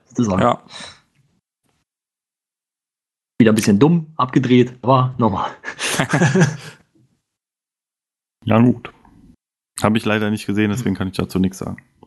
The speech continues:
Speaker 1: Wir haben's ja schon so ein bisschen angeteased oder beziehungsweise ein bisschen besp-, äh, angesprochen. Nerdquiz ist zurück.
Speaker 3: Ja.
Speaker 2: Juhu.
Speaker 1: Ich glaube, Max
Speaker 3: Ja.
Speaker 1: freut das sehr.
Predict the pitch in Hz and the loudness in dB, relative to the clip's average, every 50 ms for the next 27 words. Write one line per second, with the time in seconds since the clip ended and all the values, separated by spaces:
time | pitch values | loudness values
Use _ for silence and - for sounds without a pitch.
0 | _ _ _ _ _ _ _ _ _ _ _ - - - - - - - - 98 | _ _ _ _ _ _ _ _ _ _ _ -14 -12 -12 -12 -14 -12 -2 0 2
1 | 104 123 131 151 135 127 135 131 127 131 123 123 131 127 85 104 131 131 131 127 | 2 4 4 2 2 2 0 -2 0 0 0 0 0 -2 0 2 4 4 4 4
2 | - 127 127 131 131 - - - 175 156 123 - - 127 123 120 117 117 113 113 | 2 0 0 2 0 -2 -4 -4 -4 -2 -2 -2 0 2 2 2 2 2 0 0
3 | 120 127 123 110 104 - - - - - 156 120 113 - 131 135 127 120 110 - | 2 2 2 2 2 0 -4 -4 -2 0 2 2 2 2 4 4 4 4 2 0
4 | - - 120 110 - 127 127 123 127 - - _ _ _ _ 113 113 123 131 131 | -2 -2 -2 2 4 4 4 2 2 -2 -10 _ _ _ _ 4 4 6 4 4
5 | - - 113 110 - - 151 - - - 120 101 110 107 - - - _ _ _ | 0 -4 -6 -6 -6 -6 -6 -6 -4 -4 -2 -2 -2 -4 -4 -8 -16 _ _ _
6 | _ _ _ _ _ _ _ _ - - 110 98 - - _ _ - 302 320 - | _ _ _ _ _ _ _ _ -2 0 0 0 -2 -6 _ _ 0 2 2 2
7 | 302 277 254 226 180 - _ _ - - 131 123 123 120 117 123 139 151 123 - | 0 -2 -4 -6 -8 -12 _ _ -4 0 2 4 4 4 4 4 2 2 2 0
8 | - 120 110 - 104 - - 104 110 107 101 101 95 90 | -4 -6 -6 -6 -10 -14 -12 -8 -6 -6 -6 -6 -10 -14